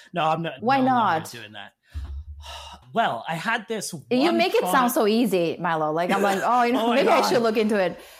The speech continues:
Speaker 1: It
Speaker 2: But I'm
Speaker 1: was
Speaker 2: sure
Speaker 1: not,
Speaker 2: it's a
Speaker 1: it's
Speaker 2: lot
Speaker 1: not easy
Speaker 2: more
Speaker 1: at all.
Speaker 2: complicated.
Speaker 1: It
Speaker 2: Anything that, like, involves money and people, it's hard. Like, you know,
Speaker 1: It was,
Speaker 2: refunds
Speaker 1: yeah.
Speaker 2: and, like, "Oh, this didn't get in,"
Speaker 1: Oh
Speaker 2: or,
Speaker 1: my
Speaker 2: "It's
Speaker 1: God.
Speaker 2: broken, you have to return it." <laughs>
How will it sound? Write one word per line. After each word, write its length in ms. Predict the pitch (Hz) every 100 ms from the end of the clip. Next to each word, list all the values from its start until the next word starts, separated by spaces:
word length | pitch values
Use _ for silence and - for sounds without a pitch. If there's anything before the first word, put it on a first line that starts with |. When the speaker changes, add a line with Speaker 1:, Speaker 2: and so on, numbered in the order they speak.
| -
Speaker 1:
It 100 | 214
Speaker 2:
But 100 | 233
I'm 160 | 262
Speaker 1:
was 20 | 240
Speaker 2:
sure 240 | 214 302
Speaker 1:
not, 0 |
Speaker 2:
it's 160 | 302 262
a 60 |
Speaker 1:
it's 100 | 240
Speaker 2:
lot 120 | 233
Speaker 1:
not 240 | 226 214 202
easy 260 | 208 202
Speaker 2:
more 0 | 196
Speaker 1:
at 100 | 185
all. 220 | 180 165
Speaker 2:
complicated. 360 | 196 196 190 180
Speaker 1:
It 20 |
Speaker 2:
Anything 480 | 233 381 415 415 320
that, 260 | 233 208 190
like, 220 | 190 190
involves 640 | 208 190 196 190 196 - - _ _ -
money 880 | 196 202 202 202 208 220 233 - _
and 260 | 180 180 170
people, 640 | - 196 226 254 277 294 -
it's 160 | 175
hard. 320 | 190 151 131 151
Like, 260 | 151 151 - _
you 60 | 185
know, 180 | 170 165 247 330
Speaker 1:
It 80 | 143
was, 20 |
Speaker 2:
refunds 260 | 226 196 180
Speaker 1:
yeah. 240 | 175 170
Speaker 2:
and, 140 | 175
like, 220 | 175 170 -
"Oh, 140 | 220
this 160 | 220 226
didn't 240 | 247 247
get 160 | 240 240
in," 320 | 277 269 214
Speaker 1:
Oh 80 | 190
Speaker 2:
or, 120 | 180
Speaker 1:
my 20 | 185
Speaker 2:
"It's 80 |
Speaker 1:
God. 60 | 170
Speaker 2:
broken, 760 | 175 254 269 262 214 190 180
you 60 | 190
have 120 | 202
to 120 | 214
return 500 | 196 190 - 294 269
it." 440 | 240 202 208 -
<laughs> 60 | 175